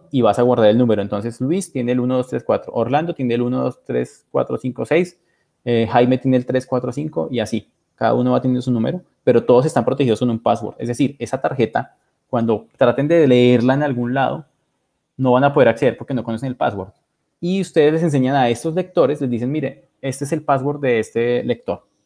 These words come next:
de este sistema". Entonces pasan por todos los lectores y les van pasando una tarjeta que se llama master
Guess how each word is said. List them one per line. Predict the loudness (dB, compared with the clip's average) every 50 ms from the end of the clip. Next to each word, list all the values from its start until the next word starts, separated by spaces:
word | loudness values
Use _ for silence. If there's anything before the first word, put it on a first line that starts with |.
| _ _ _
de | 2 2 2
este | 2 2 0
sistema". | 0 2 2 4 4 4 4 0 -6
Entonces | -12 -14 -10 -10 -10 -4
pasan | -2 -2 -2 -2 -2 -2
por | -2 -2 -2 2
todos | 2 2 4 4
los | 2 0 -2 -4
lectores | -6 -6 -6 -2 0 0 0 0 -4 -8 -10 _ _ _ _ _ _ _ _ _ _ _
y | -2
les | 0 2
van | 2 0 0
pasando | -2 -2 0 -2 0
una | 0
tarjeta | 0 0 0 0 0 -2
que | -2 -2
se | -2
llama | 0 0 0 0
master | 0 0 -2 -4 -8 -10